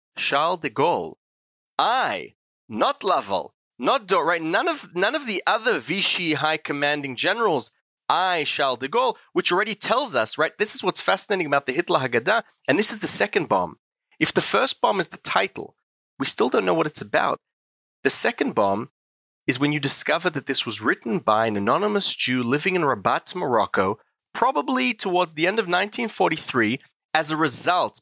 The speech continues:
po-, possibly inspired by Operation Torch, right, the Allied operation led by the U S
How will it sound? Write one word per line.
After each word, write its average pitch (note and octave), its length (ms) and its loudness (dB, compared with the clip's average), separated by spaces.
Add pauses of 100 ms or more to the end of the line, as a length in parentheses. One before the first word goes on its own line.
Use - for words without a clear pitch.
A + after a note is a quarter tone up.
po-, - 160 0
possibly A#3 400 -2
inspired F#3 720 0
by E2 300 0 (300)
Operation D3 560 0
Torch, - 520 0
right, C3+ 180 -2
the C3 160 -14 (100)
Allied D#3 640 0 (120)
operation C#3+ 720 0
led D3+ 220 0
by C3+ 180 0
the A#2+ 100 -10
U C3 300 -2
S C#3+ 400 -2